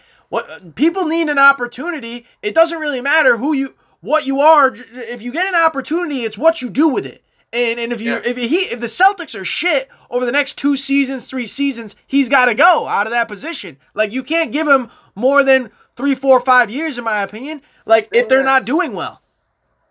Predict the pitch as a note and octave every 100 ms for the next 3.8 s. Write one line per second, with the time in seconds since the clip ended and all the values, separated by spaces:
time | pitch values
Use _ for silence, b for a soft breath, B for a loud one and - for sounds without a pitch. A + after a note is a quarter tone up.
0 | _ D#3+ F3 A3 B3 F3+ - D3+ D3+ C#3+
1 | B2 A#2 B2 A#2+ G#2+ - G#2+ - F2+ F#2
2 | G#2 G#2+ E2+ G2 F#2 A2+ A2+ G2 A2+ A#2
3 | G#2 F#2+ F2+ G2 G2 F#2 - -